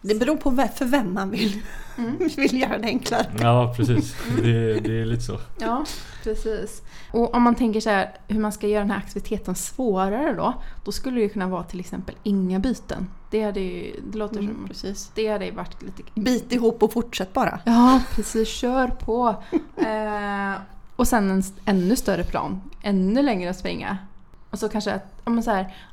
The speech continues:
Speaker 2: vi pratade lite om att det kom-, tillkommer ju en del nya regler också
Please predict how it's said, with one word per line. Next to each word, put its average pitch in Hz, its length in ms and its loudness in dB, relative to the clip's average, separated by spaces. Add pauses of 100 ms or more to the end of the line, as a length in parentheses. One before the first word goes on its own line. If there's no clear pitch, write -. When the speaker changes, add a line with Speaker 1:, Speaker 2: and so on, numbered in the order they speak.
Speaker 2:
vi 240 100 -6
pratade 240 280 8
lite 214 180 0
om 196 240 0
att 185 120 -4
det 214 60 -4
kom-, - 360 -4
tillkommer 202 480 -2
ju 196 120 0
en 202 100 0
del 190 340 0
nya 202 380 2
regler 214 560 0
också - 400 -4